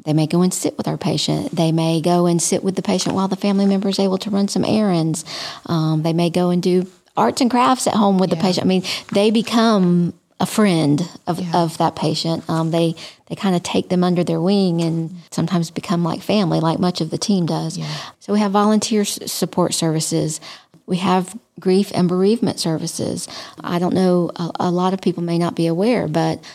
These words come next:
Speaker 1: hospice offers thirteen months of bereavement support after the patient has passed away
Speaker 2: Wow.
Speaker 1: for the family.
Speaker 2: Yeah.
Speaker 1: Hospice of Tift Area does all of that bereavement support theirself. I know there are some hospices that contract that out to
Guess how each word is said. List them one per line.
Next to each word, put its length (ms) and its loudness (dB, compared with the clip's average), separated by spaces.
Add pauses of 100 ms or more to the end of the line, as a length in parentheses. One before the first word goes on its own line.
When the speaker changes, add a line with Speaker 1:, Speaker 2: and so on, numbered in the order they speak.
(140)
Speaker 1:
hospice 380 -4
offers 320 -2
thirteen 500 0
months 400 0
of 200 -6
bereavement 500 -2
support 580 -2
after 540 -2 (420)
the 80 -8
patient 640 -2
has 260 -2
passed 360 -4
away 380 -6
Speaker 2:
Wow. 320 -10
Speaker 1:
for 100 -4
the 100 -2
family. 540 -2 (120)
Speaker 2:
Yeah. 140 -8 (200)
Speaker 1:
Hospice 420 -2
of 100 -2
Tift 260 -2
Area 280 4
does 200 0
all 180 2
of 100 0
that 180 0
bereavement 400 -2
support 520 -4
theirself. 680 -2 (260)
I 60 -4
know 160 2
there 160 0
are 80 -2
some 200 0
hospices 580 -2
that 120 -6
contract 480 -2
that 200 -4
out 260 0
to 60 -2